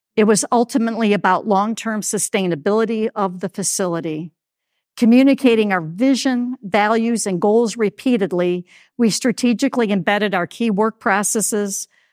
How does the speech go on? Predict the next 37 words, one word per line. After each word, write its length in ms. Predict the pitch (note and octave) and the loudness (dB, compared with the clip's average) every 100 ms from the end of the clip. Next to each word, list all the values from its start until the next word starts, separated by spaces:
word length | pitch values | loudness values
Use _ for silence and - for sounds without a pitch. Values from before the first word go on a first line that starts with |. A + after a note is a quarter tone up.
| _ _ | _ _
our 120 | F#3 | -2
governance 540 | E3+ G3+ A3+ G#3+ G3+ - | 0 0 0 -2 -4 -6
structure, 720 | - G3+ - G#3 F#3+ G3+ - _ _ | -2 -4 -4 -6 -6 -8 -14 _ _
and 160 | A3+ G3 | -2 2
our 120 | F#3 | 2
meeting 360 | F#3 F#3+ F#3 F3 | 2 -2 -2 -6
structure. 720 | - D#3+ D#3+ - D3+ C#3+ D#3 _ _ _ _ - | -6 -8 -8 -8 -10 -10 -16 _ _ _ _ 2
We 140 | G3 | 4
also 320 | A#3+ A3+ C4 | 2 0 -4
hired 420 | F#3 G3+ G#3+ G3+ | -4 -2 -2 -2
a 60 | F#3 | -2
senior 420 | - A#3+ A#3+ A#3+ | -2 0 2 2
leader 320 | A3+ G#3 G#3 | 0 0 0
with 220 | G3 F#3 F3+ | -2 -4 -6
a 40 | |
staff 600 | - - F#3+ G3 G#3+ _ _ _ _ | -8 -2 0 0 -4 _ _ _ _
responsible 720 | F#3+ - A3 G#3 - G#3 F#3 | -4 -2 -2 -2 -4 -6 -4
for 160 | G#3 | -4
site 400 | F3 - A3 A#3 | -4 -2 -2 -2
trended 400 | - A3 F3+ E3 | -6 -2 -2 -2
metrics 640 | F3+ G#3+ - B3 A#3 - - _ _ | -2 -4 -2 -4 -2 -8 -8 _ _
and 160 | A3 G#3 | -2 0
ensuring 520 | F#3+ - A3 F#3+ F#3+ A3 | 0 -2 -2 -2 -2 -4
every 320 | G#3+ C4 A#3+ | -2 -2 0
issue 380 | A3 G#3 - F#3+ | 0 0 -2 -2
had 200 | E3+ E3+ | 0 -2
a 60 | D#3+ | -2
home, 460 | - G3 G#3+ G#3+ - | -2 0 0 -2 -4
an 180 | F#3+ F#3 | -6 -4
owner, 480 | G3+ G3 G#3 G#3 G#3+ G3+ | -2 -2 -2 -4 -6 -6
an 140 | G3 | -4
action 420 | G3 G3 - G3+ | -2 -4 -4 -6
plan, 460 | - F#3+ F#3+ F#3 - F#3 | -4 -4 -2 -6 -6 -2
and 180 | F3+ | 0
a 60 | F3+ | -2
due 240 | D#3 F#3 | -2 -2
date. 420 | F3 E3+ E3+ - | 0 -2 -4 -10